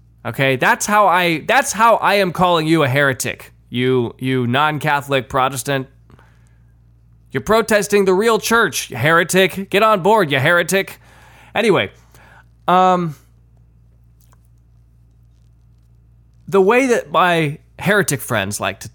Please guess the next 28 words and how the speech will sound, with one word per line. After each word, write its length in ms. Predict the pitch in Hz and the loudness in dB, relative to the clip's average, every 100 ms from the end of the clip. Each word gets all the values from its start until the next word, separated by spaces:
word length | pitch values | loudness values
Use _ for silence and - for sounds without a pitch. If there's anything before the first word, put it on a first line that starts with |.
| - | -4
like 220 | 123 110 | -4 -4
to 60 | - | -8
talk, 420 | 113 82 - - _ _ _ _ _ _ _ - | -6 -6 -8 -18 _ _ _ _ _ _ _ -10
they're 160 | 147 151 | -4 -2
like, 180 | 147 160 | -2 0
"Oh, 220 | 220 175 | 0 -2
Jesus, 380 | 208 277 208 - | -6 -6 -6 0
take 260 | 277 233 | 0 0
the 80 | 208 | -2
wheel." 560 | 190 339 277 127 90 - _ _ _ _ _ _ _ _ _ _ _ - - - 165 | 0 2 2 -2 -4 -14 _ _ _ _ _ _ _ _ _ _ _ -20 -20 -10 -4
And 120 | 196 | 0
that's 220 | 302 403 | 0 0
hard. 560 | 165 226 320 349 107 - _ _ _ _ _ _ _ _ _ _ _ _ _ | 2 2 4 2 -2 -10 _ _ _ _ _ _ _ _ _ _ _ _ _
Trusting 600 | - 196 185 - 220 202 | -6 -2 0 0 0 0
in 140 | 175 139 | 0 -2
divine 560 | 139 127 143 151 156 | -2 0 0 0 -2
providence 840 | - 127 117 123 139 143 - - _ _ _ | -4 0 0 0 -4 -4 -6 -8 _ _ _
is 240 | 131 117 - | -4 -4 -6
ex-, 240 | 131 - - 143 | -8 -6 -6 -8
it's 240 | 120 - - | -10 -12 -10
exceedingly 800 | 135 - - - 190 214 202 170 | -10 -8 -8 -6 -4 -2 0 0
difficult 680 | 143 135 123 110 92 - - _ _ _ _ - | -2 -4 -6 -6 -8 -10 -20 _ _ _ _ -14
for 180 | - | -8
both 340 | 117 131 123 - | -2 0 -2 -4
cholerics 500 | - 127 131 139 - | -6 -2 0 0 -4
and 260 | - 123 | -6 -8
for 100 | - | -8
sanguines. 640 | 113 110 98 64 62 - | -8 -8 -8 -12 -14 -16